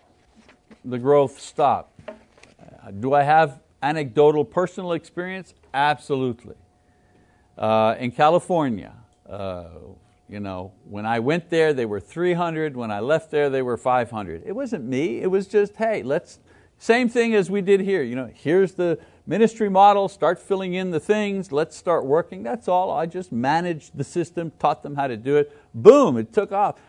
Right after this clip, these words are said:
Where did they come from? I don't know. I don't know. We baptized, you know, I don't know, twenty, thirty, forty people a year, but people can't, you know, some people, they, they poo-poo this idea of, you know, people placing, "Oh, that's not growth."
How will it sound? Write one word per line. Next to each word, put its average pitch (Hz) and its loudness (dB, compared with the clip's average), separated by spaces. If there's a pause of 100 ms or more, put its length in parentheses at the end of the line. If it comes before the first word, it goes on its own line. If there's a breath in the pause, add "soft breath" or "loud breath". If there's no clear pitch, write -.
(140)
Where 285 0
did 302 0
they 294 2
come 320 2
from? 175 -2
I 262 4
don't 269 6
know. 262 2 (1400)
I 285 2
don't 285 2
know. 220 8
We 247 2
baptized, 170 2
you 151 -2
know, 170 0
I 151 2
don't 180 -4
know, 123 -2
twenty, 160 -6
thirty, 165 -4
forty 165 -4
people 165 -6
a 127 0
year, 202 0
but 156 0
people 190 -2
can't, - -8
you 220 -6
know, 262 -4 (180 soft breath)
some 262 -4 (440)
people, 147 -2
they, 127 0
they 110 -4
poo-poo 151 -6
this 107 -10
idea 107 -4
of, 95 -8
you 104 -8
know, 95 -10
people - -10
placing, - -8
"Oh, 139 -2
that's 131 -2
not 92 -10
growth." 110 -2